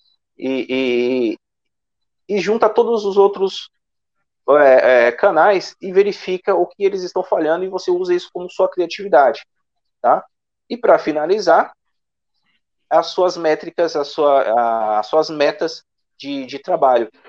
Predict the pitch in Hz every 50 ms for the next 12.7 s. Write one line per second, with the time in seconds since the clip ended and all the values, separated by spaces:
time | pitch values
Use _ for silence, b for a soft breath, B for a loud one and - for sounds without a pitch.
0 | - _ _ - 233 226 233 247 233 - _ 156 - - 196 190 180 196 180 175
1 | 165 180 160 170 - - 190 185 180 175 - - - 160 - - - - 180 170
2 | - - - 131 123 - - _ _ _ _ _ _ _ _ _ _ - 160 156
3 | 160 - 175 160 170 170 180 196 160 - - 127 139 160 - 123 107 - _ _
4 | _ _ _ _ - 131 139 143 143 - 262 254 240 143 139 143 151 151 160 160
5 | 160 - - - - - 156 185 - _ - 143 131 131 - _ - _ _ _
6 | _ _ _ _ b b b b _ - 123 - 143 147 160 156 - 156 131 120
7 | 120 131 139 - - 143 - - 175 - - 165 160 160 160 - - _ _ -
8 | 185 240 247 208 175 170 170 175 175 180 170 - - 127 147 147 - 151 147 156
9 | 175 202 190 - - 156 180 165 160 123 104 - _ _ _ _ _ _ _ _
10 | _ _ _ - - 170 170 170 165 151 139 185 185 - - - 175 170 165 170
11 | 175 165 170 165 156 165 190 185 185 196 180 160 180 185 180 180 180 170 135 156
12 | 160 180 185 185 202 220 202 170 165 156 - - - -